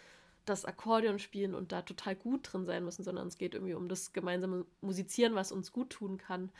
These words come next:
Ich nehme manchmal die Akkordeonorchester jetzt auch bei uns immer sehr auf das Akkordeon an sich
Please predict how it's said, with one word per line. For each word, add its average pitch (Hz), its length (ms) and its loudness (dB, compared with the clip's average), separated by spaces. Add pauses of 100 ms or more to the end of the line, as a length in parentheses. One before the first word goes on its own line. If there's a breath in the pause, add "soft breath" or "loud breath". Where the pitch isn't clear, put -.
(280 soft breath)
Ich - 160 -2
nehme 240 220 6
manchmal 226 400 6
die 196 340 -4
Akkordeonorchester 214 1120 -2
jetzt 214 160 -2
auch 208 100 -6
bei 202 160 -2
uns 233 260 0
immer 220 160 0
sehr 202 220 2
auf 202 100 -2
das - 160 -8
Akkordeon 214 440 0
an 196 160 -2
sich - 360 0